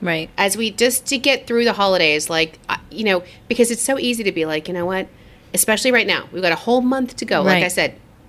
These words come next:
Speaker 2: it's
Speaker 1: We're not
Speaker 2: finish
Speaker 1: there
Speaker 2: line.
Speaker 1: yet. Mm-hmm.
Speaker 2: It's a long stretch.
Speaker 1: Right.
Speaker 2: Okay?
Speaker 1: But you know what I can't wait for?
Speaker 2: What?
Speaker 1: The F twenty twenty episode.
Speaker 2: I know.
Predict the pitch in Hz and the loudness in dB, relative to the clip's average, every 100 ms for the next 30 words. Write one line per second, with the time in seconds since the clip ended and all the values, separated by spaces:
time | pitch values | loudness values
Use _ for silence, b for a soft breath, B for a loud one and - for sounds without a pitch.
0 | - 165 185 226 220 247 269 262 233 208 | -4 0 2 4 4 4 4 4 2 -2
1 | - B B 196 208 196 147 156 190 - | -8 B B 0 2 2 2 0 -2 -2
2 | 185 - 180 165 151 - 170 196 180 190 | -2 0 0 0 0 -4 -4 0 -2 0
3 | 180 180 170 160 165 180 175 190 208 220 | 0 4 4 2 0 -4 -6 -6 -4 -4
4 | 220 156 123 - - - 156 - 156 151 | -2 -2 -2 -6 -14 -10 -12 -8 -8 -8
5 | 147 156 160 165 - - - - - 165 | -8 -6 -6 -8 -12 -8 -6 -6 -4 0
6 | 165 175 185 170 156 | 2 2 2 2 0